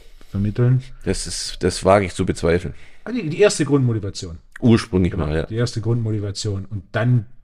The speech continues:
Speaker 1: da aber dann drauf zu entwickeln,
Speaker 2: Warum mache ich das
Speaker 1: ja,
Speaker 2: überhaupt?
Speaker 1: was ist das größere Ziel? Oder warum will ich die Modi-, Begeisterung für Training,
Speaker 2: Warum
Speaker 1: ähm,
Speaker 2: sollen die Menschen
Speaker 1: vermitteln?
Speaker 2: kommen?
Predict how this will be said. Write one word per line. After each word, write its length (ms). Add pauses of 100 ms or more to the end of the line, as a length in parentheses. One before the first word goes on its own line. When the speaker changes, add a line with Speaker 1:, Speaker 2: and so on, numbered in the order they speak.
(280)
Speaker 1:
da 180
aber 260
dann 340
drauf 320
zu 120
entwickeln, 580 (2750)
Speaker 2:
Warum 200
mache 160
ich 60
das 100
Speaker 1:
ja, 60
Speaker 2:
überhaupt? 220
Speaker 1:
was 200
ist 160
das 60
größere 380
Ziel? 300 (640)
Oder 180
warum 340
will 140
ich 240
die 340 (260)
Modi-, 200
Begeisterung 520
für 120
Training, 420 (800)
Speaker 2:
Warum 180
Speaker 1:
ähm, 40
Speaker 2:
sollen 220
die 80
Menschen 360
Speaker 1:
vermitteln? 220
Speaker 2:
kommen? 160